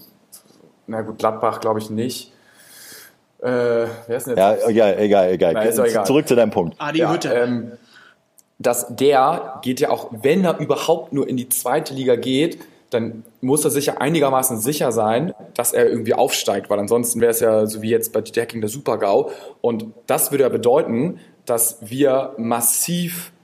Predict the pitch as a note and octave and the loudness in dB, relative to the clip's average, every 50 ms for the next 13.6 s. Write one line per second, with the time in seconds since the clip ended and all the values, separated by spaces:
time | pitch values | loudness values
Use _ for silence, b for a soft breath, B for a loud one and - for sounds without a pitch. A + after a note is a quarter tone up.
0 | _ _ _ _ _ _ A2+ G#2+ - C#3+ D#3 E3+ D#3+ - - - A#2 A2+ - A#2+ | _ _ _ _ _ _ -10 -2 2 2 2 2 0 -2 -4 -4 -4 -2 -2 -2
1 | A2 G#2+ G#2+ G#2+ G#2+ - - - F#2+ F#2+ F2+ - - A2+ A2+ - - B2+ A2+ - | 0 0 0 0 0 -2 -4 -6 -8 -10 -10 -4 -2 -2 0 2 2 0 0 0
2 | - A#2 - - - B2+ A#2 A#2 G#2+ - - C#3 C#3 A#2 G#2+ G#2 G2+ A2 G2+ G#2+ | -2 -6 -4 -2 -2 0 0 -2 -4 -6 -4 -2 -2 -2 -2 -2 -2 -2 -2 -2
3 | - - - B2 B2 A#2+ A#2 G#2+ - - - - A2+ A#2+ B2 C3 D#3 F3+ E3+ B2+ | -4 -4 -2 0 2 2 2 0 -2 -8 -10 -8 -4 -2 0 2 2 2 2 2
4 | B2 A#2+ A2+ A2+ A#2 - - A2 A#2 A#2+ - B2+ A#2+ A2+ - - A#2 - G#2 - | 2 2 2 2 0 -2 -2 -2 -2 -2 -2 -2 -2 -2 -2 -4 -4 -2 -2 0
5 | - A#2 G#2 F#2+ - - - - - - A2 G#2+ A2 A#2+ C3+ E3 - - C#3+ C3 | 0 0 -2 -2 -4 -10 -16 -12 -8 -6 -6 -4 -2 -2 0 0 0 0 0 2
6 | A#2 A#2 A2+ A2 A#2 A2 A2+ A#2 A2+ A2 G#2+ G#2 - A#2 C#3 D#3+ D#3 B B B | 2 0 0 0 -2 0 0 0 0 2 2 2 2 0 -2 -4 -6 B B B
7 | B B - B2+ A#2+ A#2 - - - - - A2+ A2+ A#2 A2+ A2 A2 - - - | B B -4 -2 0 0 0 -2 -2 -2 0 2 2 2 2 0 0 -2 -6 -12
8 | - - - A#2+ B2 - - C#3+ B2+ B2 B2 B2 - - - B2 B2 B2 A#2+ A2+ | -12 -6 -6 -6 -4 -2 -2 0 0 2 0 0 0 -2 0 0 0 -2 -2 -4
9 | - - D#3+ F3 D#3+ C#3+ C#2+ D#2 G#2+ A#2+ C3+ E3 D#3 - - - - - - - | -4 -4 -2 0 0 0 0 0 0 -2 -2 -2 -4 -6 -4 -4 -4 -2 -2 0
10 | E3+ D#3 C3 A2+ A#2+ - - C3 C3 - - - A#2+ A2 - - C3 B2+ B2+ C3 | 0 2 2 2 0 0 0 -2 -2 -4 -6 -6 -4 -4 -2 -2 -2 -2 -2 -4
11 | A#2 A#2+ A#2 A2+ A#2 C#3 D3 C#3 A#2+ G#2+ B B B B B _ - A2+ G#2+ A2 | -4 -4 -2 0 2 2 2 2 0 -2 B B B B B _ -2 0 0 0
12 | A2 A2 A2 A2 C#3 D3+ - - C#3 C#3 C#3 B2+ B2 A#2 A2+ - D3+ C#3 B2+ A#2+ | 0 2 2 2 2 2 0 0 2 2 2 2 0 -2 0 -2 -2 0 -2 -2
13 | - - - A#2 A2+ A2 A2+ A#2 D3+ D3+ B | -4 -4 -4 -4 0 2 2 2 2 0 B